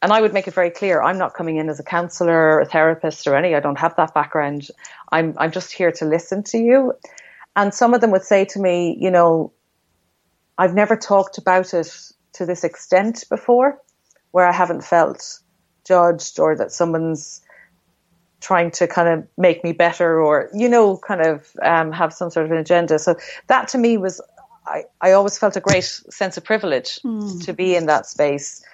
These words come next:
Speaker 1: 'Cause women, you know, they'd start talking about one thing, and as we all do, go off on a tangent. And some of them would tell me stuff that they'd go, "Oh, I've never told that to anybody," or, "I had never made that connection before." It might be something from their childhood or,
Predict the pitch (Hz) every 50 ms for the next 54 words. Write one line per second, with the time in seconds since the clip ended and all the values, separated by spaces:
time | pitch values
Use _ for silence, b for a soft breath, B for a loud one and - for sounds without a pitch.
0 | b b b - - 226 226 - 294 277 262 240 202 - - 196 220 214 190 175
1 | 165 160 - - - - - _ _ _ _ - 160 - - _ _ _ _ 180
2 | 180 175 - - 208 190 202 - 202 190 185 - 185 170 156 165 151 - 180 208
3 | 202 - 175 147 143 139 139 - _ _ - - 151 156 143 - - 143 156 -
4 | 160 156 156 170 185 175 180 147 143 139 139 B B B B B - - 165 160
5 | 165 165 - 165 156 147 - 185 175 175 180 170 - 139 143 139 - 143 151 143
6 | - - - - - - 202 202 202 175 156 147 143 139 139 - - - 160 156
7 | 151 147 151 - 156 151 151 - 156 147 - - 151 143 - 151 147 147 143 -
8 | - - - 156 - _ - _ - 143 143 156 160 - 160 - - 180 214 220
9 | 170 120 - - - 139 131 131 127 - - 131 127 135 135 135 139 139 139 139
10 | 139 B B B B B B B 143 160 165 156 170 160 147 156 156 160 156 156
11 | 165 - - - 175 165 175 - - - - 165 151 147 143 - - 151 147 143
12 | 147 - - 240 277 269 - 196 - 202 180 - 185 165 - - 156 151 151 151
13 | - 185 185 190 185 185 180 - 190 185 180 175 170 - - - 151 156 156 151
14 | B